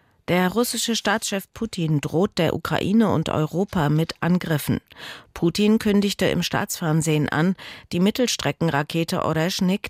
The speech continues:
die erstmals gegen die Ukraine eingesetzt wurde, solle in Serie produziert werden. Die Rakete könne mit Atomsprengköpfen bestückt werden und jedes Ziel in Europa erreichen.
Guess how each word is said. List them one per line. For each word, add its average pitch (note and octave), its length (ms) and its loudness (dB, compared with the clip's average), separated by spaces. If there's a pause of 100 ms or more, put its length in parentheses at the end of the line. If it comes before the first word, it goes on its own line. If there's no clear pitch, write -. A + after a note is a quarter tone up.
die E3+ 160 0
erstmals D#3+ 640 0
gegen D3+ 260 0
die D3 100 -6
Ukraine D#3+ 680 0
eingesetzt E3+ 640 -4
wurde, F3+ 240 2 (300)
solle F3 300 0
in G3 200 -2
Serie F#3+ 560 2
produziert C3+ 720 -2
werden. C3 340 0 (540)
Die D#3+ 60 -2
Rakete D#3+ 500 0
könne F3+ 320 2
mit D#3 260 0
Atomsprengköpfen F3+ 1120 0
bestückt - 480 -2
werden F3+ 320 2 (260)
und - 220 0
jedes G3 360 0
Ziel F#3+ 440 -2
in D#3+ 180 0
Europa C#3+ 720 -4
erreichen. D#3+ 580 0